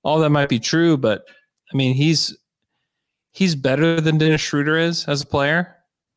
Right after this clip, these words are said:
And Schroeder had, like, a ton of those same comps, right? Like, selfish. Why would I want that guy?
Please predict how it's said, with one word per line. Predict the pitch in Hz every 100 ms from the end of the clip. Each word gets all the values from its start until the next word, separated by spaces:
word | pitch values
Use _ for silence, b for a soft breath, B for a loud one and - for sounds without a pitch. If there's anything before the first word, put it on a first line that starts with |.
| _ _ _
And | 131
Schroeder | - 156 147
had, | 135 117
like, | 104 - -
a | 117
ton | - 135
of | 117
those | 107
same | - 104 98 101 _
comps, | - 90 69 - - - _
right? | 120 101 - _ _ _ _
Like, | - -
selfish. | - 127 120 123 113 - - -
Why | - 110 110
would | 107
I |
want | 101 101 107
that | 104 104
guy? | 104 104 101 98 101